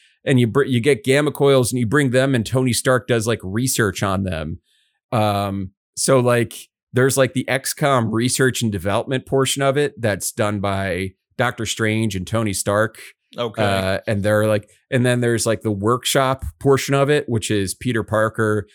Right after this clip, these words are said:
Speaker 1: and, um, and Ghost Rider are, like, they have their garage. It's called the shop. And, like, you can create items and stuff like that with them. And, like, the research stuff is Doctor Strange and Tony Stark.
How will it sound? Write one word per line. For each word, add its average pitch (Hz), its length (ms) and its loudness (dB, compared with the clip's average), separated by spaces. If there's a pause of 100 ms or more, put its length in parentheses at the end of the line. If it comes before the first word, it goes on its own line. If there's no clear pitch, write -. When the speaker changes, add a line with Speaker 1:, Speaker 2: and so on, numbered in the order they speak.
(280)
Speaker 1:
and, 98 680 -2 (140)
um, 98 480 -4 (720)
and 120 160 2
Ghost 120 300 0
Rider 87 480 -4 (120)
are, 107 140 2
like, 104 340 -2 (300)
they 123 200 4
have 127 260 0
their 117 120 2
garage. 101 760 0
It's 101 140 -4
called 98 240 -2
the 90 60 -6
shop. 85 520 -2 (440)
And, 107 380 -2
like, 104 220 -2
you 107 100 -2
can 107 140 -4
create 110 400 -2
items 98 400 -4
and 92 80 -8
stuff - 260 -4
like 95 160 -2
that 90 320 -4
with 101 200 -4
them. 85 440 -4 (420)
And, 113 160 0
like, 104 160 -2
the 107 80 -2
research 104 440 -2
stuff 90 320 -2
is 90 120 -6
Doctor 92 240 -4
Strange 90 360 -4
and 78 120 -10
Tony 92 240 -4
Stark. 80 460 -4